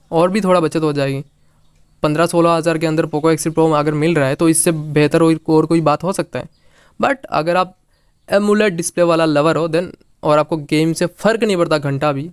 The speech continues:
तो मत लो भाई, मत लो, आपके लिए नहीं है ये वाला फ़ोन। जो गेमर है प्रॉपरली, उनको ये समझ में आएगा कि इस फ़ोन के अंदर है क्या भाई,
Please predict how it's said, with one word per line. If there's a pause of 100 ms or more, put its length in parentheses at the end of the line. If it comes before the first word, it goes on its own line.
(120)
तो (320)
मत
लो
भाई, (520)
मत
लो,
आपके
लिए
नहीं
है
ये
वाला
फ़ोन। (880)
जो
गेमर
है
प्रॉपरली,
उनको
ये
समझ
में
आएगा
कि
इस
फ़ोन
के
अंदर
है
क्या
भाई,